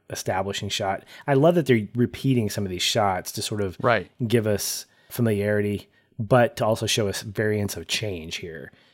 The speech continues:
Speaker 2: Mm-hmm.
Speaker 1: He's not happy with his wardrobe, uh, and dissatisfied. And I, again, I think this is just every day he's getting worn down a little bit, but, like, thinking about what Cameron's saying. And
Speaker 2: Like,
Speaker 1: it's
Speaker 2: she's
Speaker 1: raining.
Speaker 2: getting under his skin, basically, and, like,
Speaker 1: Yeah.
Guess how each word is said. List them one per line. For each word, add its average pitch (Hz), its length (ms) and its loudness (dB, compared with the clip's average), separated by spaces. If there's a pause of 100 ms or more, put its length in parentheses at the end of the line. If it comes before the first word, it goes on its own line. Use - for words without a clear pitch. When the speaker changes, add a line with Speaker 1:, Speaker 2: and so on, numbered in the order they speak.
(180)
Speaker 2:
Mm-hmm. 110 220 -4
Speaker 1:
He's 101 260 -4
not 110 220 0
happy 107 300 0
with 98 160 -4
his 98 120 -2
wardrobe, 92 640 -4 (520)
uh, 98 200 -12
and 101 100 -6
dissatisfied. 95 680 -2
And 98 100 -6
I, - 80 -6
again, 107 260 0
I 98 80 0
think 113 360 -4
this 107 200 -2
is 101 120 -4
just - 260 -6 (480)
every 95 360 -2
day 123 360 6
he's 95 140 -6
getting 101 240 -4
worn 101 180 0
down 101 160 0
a 101 60 -2
little 107 160 -2
bit, 95 200 -2
but, 92 100 -6
like, 92 180 -6
thinking 104 280 -2
about 101 220 -2
what 92 100 -12
Cameron's 127 400 0
saying. 87 360 -10 (320)
And 101 160 -2
Speaker 2:
Like, 110 120 2
Speaker 1:
it's 92 80 -4
Speaker 2:
she's 147 120 4
Speaker 1:
raining. 117 140 4
Speaker 2:
getting 135 220 8
under 123 200 2
his 107 120 0
skin, 107 360 -2
basically, 90 560 -6
and, 82 100 -8
like, 87 140 -6
Speaker 1:
Yeah. 87 160 -2